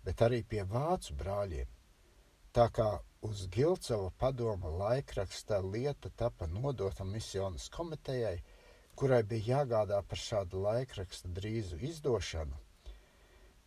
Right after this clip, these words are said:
Ņemot vērā mūsu pirmā laikraksta evaņģēlista bēdīgo gaitu, jāsaka, ka šī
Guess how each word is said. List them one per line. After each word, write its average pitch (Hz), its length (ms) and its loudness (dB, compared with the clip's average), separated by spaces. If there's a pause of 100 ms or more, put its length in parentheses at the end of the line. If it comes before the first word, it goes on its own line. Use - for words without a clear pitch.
(340)
Ņemot 160 400 6
vērā 135 400 6
mūsu 117 460 0 (260)
pirmā 160 320 2
laikraksta 98 800 0
evaņģēlista 104 800 -4
bēdīgo 90 640 -4
gaitu, 120 480 -2 (240)
jāsaka, 120 680 -2 (640)
ka 82 120 -2
šī 127 260 0